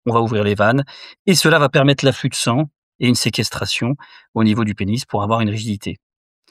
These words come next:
C'est pourquoi les maladies du système nerveux, comme la cep ou le diabète, lorsqu'il est mal contrôlé sur le long terme,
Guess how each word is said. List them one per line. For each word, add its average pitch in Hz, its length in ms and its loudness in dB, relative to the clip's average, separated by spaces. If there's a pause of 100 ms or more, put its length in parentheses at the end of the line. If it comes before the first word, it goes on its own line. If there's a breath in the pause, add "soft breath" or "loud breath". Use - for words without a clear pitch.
(200 soft breath)
C'est - 160 -8
pourquoi 127 460 -2 (340)
les 120 140 0
maladies 123 320 2
du 135 80 0
système 127 380 0
nerveux, 120 400 0
comme 120 180 0
la 104 80 2
cep 147 340 -2 (380)
ou 139 80 0
le 127 60 0
diabète, 123 440 0
lorsqu'il 107 380 -6
est 110 60 -2
mal 113 180 -2
contrôlé 120 400 -6
sur 117 160 -6
le 110 60 -4
long 107 100 -4
terme, 120 240 -4